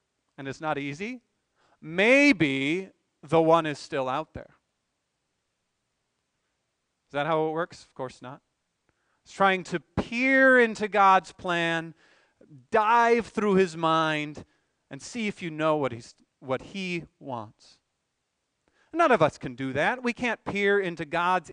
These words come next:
ineffable plan. But we do have a plan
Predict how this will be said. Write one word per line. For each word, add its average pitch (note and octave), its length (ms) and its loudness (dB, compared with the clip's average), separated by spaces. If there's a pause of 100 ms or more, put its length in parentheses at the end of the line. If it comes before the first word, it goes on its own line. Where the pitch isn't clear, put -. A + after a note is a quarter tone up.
ineffable G3 600 -2
plan. G3+ 580 -8 (1900)
But D#3 100 0
we D#3 100 -4
do C#4+ 200 -2
have G#3 180 0
a C3+ 60 -4
plan B2+ 560 -12